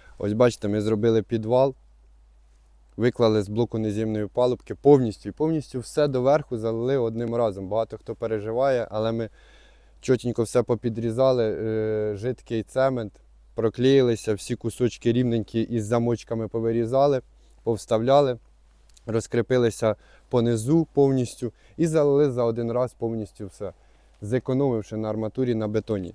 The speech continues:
Міцність, якість та ж сама, навіть на кра-, е, навіть краще, облицювання взагалі не потрібне. Далі, що ми ще робили на цьому об'єкті, це залили під бетонку для хозприміщення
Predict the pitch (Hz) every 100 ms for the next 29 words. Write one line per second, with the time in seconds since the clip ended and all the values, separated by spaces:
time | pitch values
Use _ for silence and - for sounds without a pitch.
0 | _ 113 147 139 127 110 - 113 131 -
1 | 95 - 120 120 - 101 104 120 123 117
2 | 110 123 113 120 113 110 127 135 131 -
3 | 135 123 - 107 110 123 - 135 156 127
4 | 101 104 113 131 117 110 110 110 101 90
5 | 78 _ _ _ _ _ _ - 135 131
6 | 127 - _ _ _ - - 135 135 120
7 | 139 127 127 127 123 123 - 120 123 120
8 | 143 - 113 120 110 123 123 131 - 120
9 | 110 127 - 147 147 - 113 101 110 117
10 | 113 - _ _ - 139 123 - 131 131
11 | 151 151 - 127 110 95